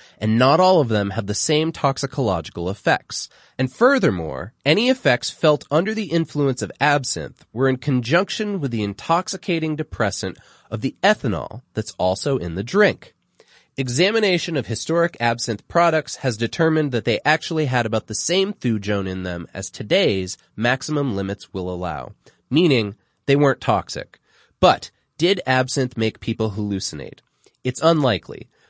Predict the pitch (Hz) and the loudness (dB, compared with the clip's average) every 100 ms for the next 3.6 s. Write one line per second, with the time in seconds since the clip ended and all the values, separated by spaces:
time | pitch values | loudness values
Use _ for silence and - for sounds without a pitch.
0 | _ 131 131 131 - 226 156 117 - 131 | _ 0 2 0 2 4 4 2 -2 -4
1 | 127 - - 185 196 185 196 - 135 120 | -4 -2 2 4 2 0 -2 0 0 0
2 | 117 - 113 120 - 226 254 139 95 80 | 0 -2 -2 -4 0 0 2 -2 -2 -4
3 | - 82 73 - 90 | -8 -8 -8 -6 -6